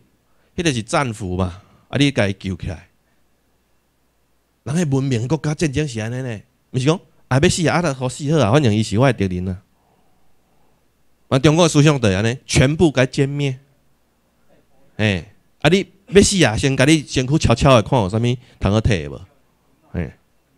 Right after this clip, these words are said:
过来！一九四九年《改善武装人员伤患待遇公约》以及《平民保护》啊。战争是这个军人的代志嘛，啊有平民啊，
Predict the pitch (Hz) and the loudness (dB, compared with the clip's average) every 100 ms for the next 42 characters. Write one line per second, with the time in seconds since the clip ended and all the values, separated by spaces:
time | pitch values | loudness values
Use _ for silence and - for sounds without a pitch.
0 | _ _ _ _ _ _ - 170 131 - | _ _ _ _ _ _ 0 4 4 4
1 | 220 208 147 131 - 214 151 131 127 139 | 0 4 4 4 2 4 6 6 4 6
2 | 120 - 190 123 120 156 160 170 123 135 | 6 6 4 4 4 6 6 4 2 4
3 | 156 117 120 143 135 143 127 110 127 107 | 6 4 2 0 2 2 2 2 2 2
4 | 113 117 110 107 110 107 98 101 101 - | 2 2 2 2 2 2 -2 -4 -2 0
5 | 113 107 113 110 85 104 87 80 _ _ | 0 -2 -2 -4 -4 -4 -6 -10 _ _
6 | _ _ _ _ _ _ _ _ _ _ | _ _ _ _ _ _ _ _ _ _
7 | 226 202 208 214 - 123 113 - 151 131 | 4 6 4 2 0 -2 -2 0 2 2
8 | 127 _ _ 131 131 117 98 104 107 95 | -2 _ _ 2 2 2 0 -2 -4 -4
9 | - 92 95 87 80 - _ _ _ 180 | -6 -4 -6 -8 -12 -16 _ _ _ -4
10 | 117 - 120 110 95 101 107 | -2 0 0 0 -2 -2 -4